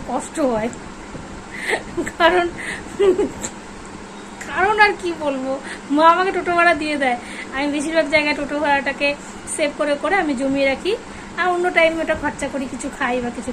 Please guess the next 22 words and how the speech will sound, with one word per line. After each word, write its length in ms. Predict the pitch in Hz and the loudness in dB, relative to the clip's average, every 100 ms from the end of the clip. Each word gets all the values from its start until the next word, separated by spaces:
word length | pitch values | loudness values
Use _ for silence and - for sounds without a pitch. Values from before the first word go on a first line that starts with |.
| - | -6
কিনে 180 | 254 254 | -4 -4
বা 120 | 247 | -4
কোনো 160 | 277 262 | -2 -2
একটা 180 | 254 247 | -2 -4
কানের 280 | 254 240 240 - | -2 0 -2 -2
কিনলাম, 380 | 247 240 240 240 | 0 0 0 -2
এগুলো 220 | 233 233 233 | -2 -4 -4
করি 200 | 214 214 | -6 -6
আমি। 180 | 208 214 - - 262 | -8 -10 -12 -10 -10
তো 180 | 233 | -6
বেশিরভাগ 360 | 247 247 294 311 | -6 -2 -2 -2
আমি 120 | 320 254 | -4 -4
পয়সা 200 | 240 247 | -2 -2
জমিয়ে 340 | 240 226 233 | -2 -2 -2
থাকি 340 | 196 196 240 226 | -6 -10 -10 -8
এরকমভাবে। 640 | 220 196 196 208 - - - - - - | -6 -6 -8 -10 -12 -14 -14 -14 -12 -4
নাও 140 | 370 | -2
মা, 120 | 403 415 | 0 0
জল 240 | 330 302 302 | 0 -2 -2
খাওয়া 160 | 311 | -4
বলে 220 | 311 370 339 | -2 -4 -2
জল। 140 | 247 | -2